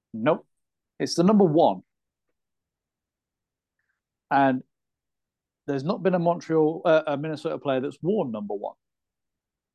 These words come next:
for a very long time. I think it was back in, like, two, I think they raised his banner back in two thousand three, two thousand four, something like that. Maybe, maybe around that sort of time. It's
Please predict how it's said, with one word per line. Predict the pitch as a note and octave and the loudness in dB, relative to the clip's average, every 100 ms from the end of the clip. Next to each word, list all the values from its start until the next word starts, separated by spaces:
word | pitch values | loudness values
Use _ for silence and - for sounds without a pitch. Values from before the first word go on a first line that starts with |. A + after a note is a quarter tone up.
| _ _ _ | _ _ _
for | C#3 A#2 | 0 2
a | |
very | A2 A2 | 2 0
long | G#2+ G#2 | -2 -6
time. | G2+ G#2+ - - | -10 -12 -10 -2
I | |
think | A#2+ | 4
it | B2 | 4
was | A#2+ | 4
back | A#2+ | 2
in, | C3 | 2
like, | A#2 | 2
two, | C#3+ C#3+ | 0 2
I | |
think | E3 | 2
they | C#3+ | 4
raised | C#3+ C3 | 4 4
his | A#2 | 2
banner | C3+ B2 | 0 2
back | B2 | 0
in | C3 | -2
two | A#2+ A#2+ | -4 -4
thousand | B2+ A#2+ A2 A2+ G#2 | -2 -4 -4 -8 -8
three, | A#2 A2+ | -4 -4
two | G#2+ | -4
thousand | A#2 G#2+ G#2+ | -6 -8 -6
four, | A2+ A2+ | 0 0
something | - A#2 | 0 -8
like | A#2+ C3 | -6 -8
that. | - _ _ | -12 _ _
Maybe, | B2 A#2 - | 0 0 2
maybe | C3 B2+ C3 | 4 6 6
around | C#3 | 4
that | C#3+ | 0
sort | C3 E3 | -2 -4
of | |
time. | D#3 D#3 D3 _ - - - - | -2 -2 -4 _ -20 -20 -20 -6
It's | E3 D3 | -6 -6